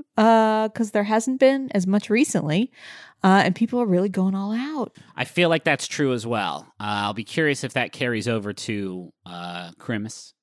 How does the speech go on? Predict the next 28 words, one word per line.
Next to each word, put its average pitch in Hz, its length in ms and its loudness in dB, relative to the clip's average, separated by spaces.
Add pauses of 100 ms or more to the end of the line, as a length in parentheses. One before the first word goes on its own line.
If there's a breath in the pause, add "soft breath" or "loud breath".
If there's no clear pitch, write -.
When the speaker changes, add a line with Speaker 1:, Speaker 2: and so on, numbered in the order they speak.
(300)
Speaker 2:
and 92 320 -10
the 87 280 -12
bright 95 200 -8
twinkly 101 300 -10
lights 95 280 -10
that 98 120 -6
you 92 60 -8
get 190 120 -8
out 175 100 -8
of 185 60 0
that. 170 200 2
Speaker 1:
Oh, 180 380 2
Speaker 2:
But 156 100 4
Speaker 1:
yeah. 160 60 2
Speaker 2:
Christmas 285 260 4
doesn't 208 280 0
have 190 100 4
a 160 60 4
door-to-door 143 760 6
sort 120 240 -2
of 110 80 -4
unless 127 340 -6
you 131 80 0
go 110 220 -2
a 104 80 0
wassailing, 131 800 -4 (140)
huh? 196 260 -2 (100)
Speaker 1:
<laughs> 226 1080 4